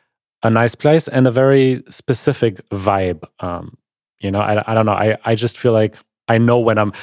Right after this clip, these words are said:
like, if someone were to blindfold me <laughs> and put me on a bus and then spit me out,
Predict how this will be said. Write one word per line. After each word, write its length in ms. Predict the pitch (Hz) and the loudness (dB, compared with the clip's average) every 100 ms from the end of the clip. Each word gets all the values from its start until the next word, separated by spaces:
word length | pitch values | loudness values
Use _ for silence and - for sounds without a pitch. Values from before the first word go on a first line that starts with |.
| - | -4
like, 120 | 120 | -2
if 100 | 135 | -2
someone 420 | 147 160 156 135 | 0 0 0 0
were 180 | 113 120 | 2 2
to 120 | - | 0
blindfold 560 | 104 101 101 117 127 123 | -2 0 0 0 -2 0
me 220 | 127 143 143 - - | 2 2 0 -8 -10
<laughs> 340 | - - - - | -12 -18 -14 -2
and 280 | 110 104 98 | 0 0 0
put 140 | 135 | 0
me 80 | 113 | 0
on 80 | 107 | 2
a 40 | |
bus 340 | 104 110 - - | 2 2 0 -6
and 240 | 107 98 | -2 0
then 320 | 98 95 92 - - | 0 0 -4 -8 -14
spit 320 | - - - | -8 -6 -2
me 140 | 110 | 0
out, 300 | 98 113 147 | 2 2 2